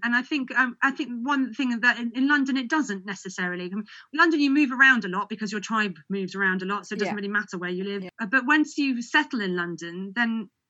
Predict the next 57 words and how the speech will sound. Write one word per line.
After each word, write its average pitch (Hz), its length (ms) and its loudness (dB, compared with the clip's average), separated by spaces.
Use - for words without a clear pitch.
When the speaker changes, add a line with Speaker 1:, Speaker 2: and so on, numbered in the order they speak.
Speaker 1:
you 247 260 0
make 262 340 2
friends 269 300 4
on 262 120 2
your 247 140 0
street 269 500 -2
and 226 140 -4
in 220 100 -4
your 214 140 -2
neighbourhood, 170 720 -2
but 220 80 -10
that 320 180 8
doesn't 208 200 0
happen 190 340 -4
overnight, 170 480 -6
does 311 180 0
Speaker 2:
No, 196 60 -4
Speaker 1:
it? 147 260 -8
Speaker 2:
definitely 190 340 -6
Speaker 1:
Two, 254 60 0
Speaker 2:
not. 233 100 -6
Speaker 1:
three 247 120 -4
years 247 420 -2
Speaker 2:
Yeah. 220 80 -2
Speaker 1:
maybe 196 300 0
of 180 140 -2
walking 208 260 -4
out 190 120 2
the 196 60 -10
front 190 340 -4
door 196 240 -2
and 185 140 -2
seeing 196 240 -4
the 180 80 -4
same 185 400 -2
people. 185 300 -6
That, 175 180 -8
so - 180 -6
I 240 220 4
think, 247 220 -2
you 247 100 2
know, 196 80 0
it's 202 80 -4
taken 269 320 0
us 214 140 -2
a 214 40 -10
bit 214 120 -4
of 185 120 -10
time 220 260 -2
to 190 100 -8
find 190 320 -4
our 180 160 -4
feet 180 340 -6
here 170 240 -6
in 165 140 -8
Malmesbury, 165 540 -6
and 160 160 -8